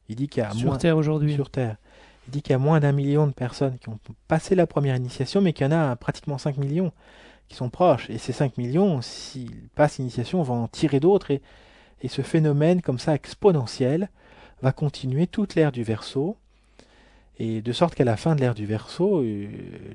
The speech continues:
Speaker 1: peut-être, peut-être les deux tiers, enfin une grande majorité de l'humanité aura passé cette première initiation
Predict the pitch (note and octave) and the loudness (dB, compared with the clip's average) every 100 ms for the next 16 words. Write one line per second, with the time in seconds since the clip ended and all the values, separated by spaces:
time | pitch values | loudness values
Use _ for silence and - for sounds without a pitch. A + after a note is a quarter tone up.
0 | G#2+ - - - - A#2+ G#2+ A#2+ - F3 | -18 -18 -18 -12 -6 -6 -4 -6 -2 2
1 | F#3 B2 - G#2 G#2 G#2+ D#3+ D3+ A2 A2 | 2 2 -4 -8 -6 -2 0 0 -2 -6
2 | G#2 D3 B2+ G2+ G2+ G2 G2 F#3 D3+ A2 | -6 -4 -4 -6 -6 -8 -2 0 0 -2
3 | A2+ G#2 D3+ B2+ - A#2+ A#2 G#2+ G#2 G2 | -4 -2 -2 -4 -4 -4 -4 -4 -6 -8
4 | G2+ - F3+ | -14 -8 -8